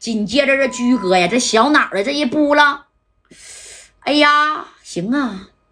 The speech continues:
带水房赖来干我是不是啊？那水房赖跟街市委加起来，在整个澳门谁也干不过他，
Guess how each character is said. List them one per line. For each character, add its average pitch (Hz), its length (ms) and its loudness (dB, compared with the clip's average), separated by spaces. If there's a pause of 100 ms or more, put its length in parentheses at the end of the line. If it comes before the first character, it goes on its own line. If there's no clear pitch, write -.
(460)
带 269 160 0
水 185 180 -4
房 175 200 0
赖 254 100 4
来 190 140 -2
干 233 260 0
我 - 100 -8
是 170 140 -8
不 170 80 -6
是 165 180 -8 (340)
啊？ 196 300 0 (260)
那 302 120 2
水 202 260 0
房 226 200 2
赖 311 240 0
跟 285 180 -6
街 262 220 0
市 262 140 -4
委 185 140 -2
加 208 300 0
起 - 140 -10
来， 160 100 -6
在 185 160 -4
整 180 180 -4
个 185 120 -2
澳 226 160 2
门 180 120 -4
谁 175 120 -2
也 202 100 -2
干 180 180 -2
不 143 80 -10
过 180 180 -6
他， - 60 -16